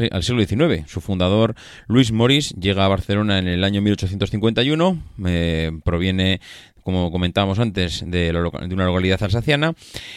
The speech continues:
y, eh, en el año cincuenta y seis Luis Morís empieza a elaborar su propia cerveza y tres años después compra la fábrica de John Moner, situada en la calle Portal de Santa Madrona, convirtiéndose, eh, en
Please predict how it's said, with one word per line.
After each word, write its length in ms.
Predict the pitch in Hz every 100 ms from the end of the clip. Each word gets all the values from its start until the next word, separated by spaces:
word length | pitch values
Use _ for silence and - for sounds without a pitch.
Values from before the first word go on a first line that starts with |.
| -
y, 280 | - 160 -
eh, 260 | - 95 92
en 100 | 95
el 40 |
año 180 | 110 127
cincuenta 360 | 120 123 123 123
y 40 |
seis 140 | 139 127
Luis 160 | 117
Morís 300 | 120 123 131
empieza 560 | 104 101 107 107 113 -
a 80 | 101
elaborar 460 | 98 95 95 104
su 240 | - 101 90
propia 320 | 131 120 104
cerveza 500 | 101 95 107 117 120 - -
y 80 | 110
tres 140 | 127 135
años 180 | 131
después 440 | 120 110 135 131 -
compra 400 | - 104 113 113
la 140 | 95
fábrica 540 | 87 107 104 101 110 110
de 200 | 90 90 90
John 100 | 98
Moner, 340 | 98 107 107 - - - -
situada 720 | - 107 110 110 110 110 110 -
en 180 | 92
la 140 | 87 85
calle 320 | 101 98 104
Portal 400 | - 92 104 101
de 80 | 98
Santa 240 | 98 90
Madrona, 380 | 85 110 185 92
convirtiéndose, 680 | 98 92 87 110 107 117 120 - - - _
eh, 460 | 92 90 85 80 76
en 240 | - 98